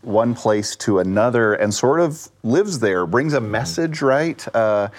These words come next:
Speaker 2: Yeah.
Speaker 1: and so you could think of synonyms with sort of this apostolos, tho-, those sent forth of,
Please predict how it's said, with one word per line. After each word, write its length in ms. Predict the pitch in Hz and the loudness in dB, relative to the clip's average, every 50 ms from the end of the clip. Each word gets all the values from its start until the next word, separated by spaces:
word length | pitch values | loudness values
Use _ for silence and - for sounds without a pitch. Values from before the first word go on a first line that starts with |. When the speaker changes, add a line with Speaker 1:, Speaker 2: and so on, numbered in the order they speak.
| - - - | -18 -16 -8
Speaker 2:
Yeah. 60 | - | -6
Speaker 1:
and 80 | 135 135 | -4 -2
so 80 | - 123 | 0 0
you 160 | 110 107 - | 0 0 -2
could 160 | - 104 - | -2 -4 -4
think 200 | - 95 90 - | -4 -6 -4 -4
of 120 | 90 78 | -6 -8
synonyms 600 | - - - 107 98 95 92 90 87 87 87 82 90 | -8 -6 -4 -4 -2 -2 -2 -2 -2 -2 -4 -6 -4
with 220 | 90 85 82 - - | -4 -4 -4 -4 -8
sort 260 | - - 95 85 85 | -6 -4 -2 -2 -2
of 80 | 78 | -2
this 260 | 73 80 78 - - - _ - | -4 -6 -6 -6 -10 -12 _ -6
apostolos, 720 | 82 - - - 113 123 - - 131 127 127 135 135 - | -6 -6 -2 -2 -2 -2 -2 -4 -2 -2 -2 -2 -2 -2
tho-, 240 | 95 87 82 - - 78 | -4 -4 -4 -4 -8 -10
those 300 | 82 87 90 95 95 87 | -4 -2 -2 -2 -2 -4
sent 260 | - - 107 90 82 - | -4 -4 -4 -4 -4 -8
forth 520 | - - 117 104 107 113 120 127 127 - | -10 -4 -2 0 0 0 0 -2 -4 -6
of, 420 | - 98 92 90 90 85 80 71 | -2 0 2 2 2 0 -2 -4